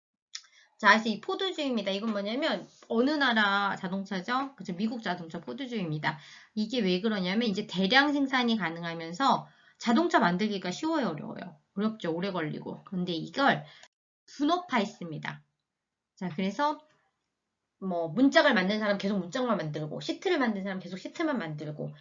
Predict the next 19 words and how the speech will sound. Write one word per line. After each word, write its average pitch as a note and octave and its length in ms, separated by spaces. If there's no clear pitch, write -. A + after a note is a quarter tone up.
그걸 B3+ 280
조립하는 B3 440
사람은 A#3 240
계속 B3 260
조립만 A#3 420
하고, D3 360
이런 G#3 180
식으로 F3+ 260
해서 G#3 240
분업화, C4+ 720
기계화가 A3+ 640
발달하면서 E3+ 840
자동차가 G#3+ 800
대중화되게 F#3+ 720
된 D#3 160
거죠. D3+ 300
이것을 F#3 480
포도주의라고도 F3 840
합니다. E3 680